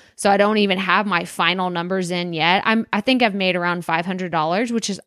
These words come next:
awesome, right? Hell yeah, celebration. That's awesome. But I've already added a hundred and twenty people to my email list this week just from Podcaster's Kit alone. With B C Stack, I think I ended up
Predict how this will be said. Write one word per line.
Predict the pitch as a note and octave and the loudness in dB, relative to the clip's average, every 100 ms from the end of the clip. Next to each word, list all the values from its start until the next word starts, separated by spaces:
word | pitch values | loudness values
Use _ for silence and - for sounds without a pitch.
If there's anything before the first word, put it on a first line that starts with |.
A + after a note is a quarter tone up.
| - | -2
awesome, | E3 F3 - E3 A3 C#4 | 0 0 -2 -2 0 0
right? | A3 E3+ A3 C#4 | 2 4 2 0
Hell | - - G#3 A#3 B3 | -8 -4 0 0 -2
yeah, | C#4+ F#4 G#4+ G#4 | -6 -6 -4 -4
celebration. | - F4 G4+ A#4 G#4+ F#4 G4+ A4+ - G4 G4+ A4 A4 A4 | -2 -2 -2 -4 -2 -2 -2 -2 -2 0 2 2 2 0
That's | G#4 - - | -4 -6 -2
awesome. | B3 G4 G#3 G#3+ B3+ E4+ - - _ _ - | 0 2 0 0 -2 -4 -10 -20 _ _ 0
But | D4 A3+ - _ - _ - | 2 2 0 _ -20 _ -2
I've | A3+ B3+ B3+ | 2 2 2
already | B3+ A#3+ - | 2 2 0
added | G3 G3 G3+ - | 0 2 0 0
a | G3+ | -4
hundred | G3+ A#3 A#3+ B3 | -4 -2 0 2
and | A3+ G#3+ | 0 -2
twenty | G#3+ G3+ | -6 -6
people | F#3+ C#4 G#3 G3 F#3 | -4 -4 -2 -2 -2
to | - B3+ | -4 -4
my | B3 A#3 | -2 0
email | D#4 C4+ F#3 | 0 0 2
list | F3 F3 | 0 -2
this | F#3+ F#3+ - | -6 -6 -2
week | E4+ C#4 G#3 - _ _ _ F#3+ | 2 2 2 -4 _ _ _ -20
just | F3+ A3 G#3+ A3 | -2 2 2 2
from | B3 A#3+ | -2 -2
Podcaster's | G#3+ F3+ - F3+ - F#3 - | 0 -2 0 -2 -2 -10 -6
Kit | F#3+ - | -4 -4
alone. | F#3+ G3+ B3 D3+ A2 F#3 _ - _ - | -4 0 0 0 -6 -14 _ -20 _ -4
With | G3+ G3+ | -4 -2
B | A3 A3+ | -2 0
C | - C4+ | 2 0
Stack, | - B3+ B3+ C4+ - | 0 0 2 0 -2
I | G3 | -4
think | G#3 A3 | -2 -2
I | A3+ | -2
ended | F3+ G#3 F#3+ | -2 -6 -2
up | F#3+ | -2